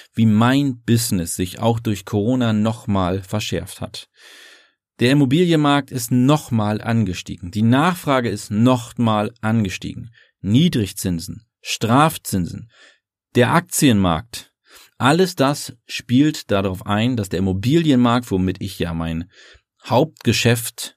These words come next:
verdiene, wo, was ich hauptsächlich betreibe, was ich erfolgreich betreibe,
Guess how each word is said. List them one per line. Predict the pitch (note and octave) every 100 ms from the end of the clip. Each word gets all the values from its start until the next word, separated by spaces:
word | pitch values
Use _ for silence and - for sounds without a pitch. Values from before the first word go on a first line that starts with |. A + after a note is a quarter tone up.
| _
verdiene, | - G2 F2+ A#2 C#3 A#2+
wo, | F#2+ F2+
was | F2 F2+
ich | F2+ - -
hauptsächlich | G#2 C#3 - A2+ - G#2
betreibe, | - F2+ - F2 G#2+ G#2+ A2 - -
was | F#2+ -
ich | G2
erfolgreich | G2 - A2 C3 B2+ A2+ A#2
betreibe, | G#2+ - F#2 F2+ F2 F2+ F2+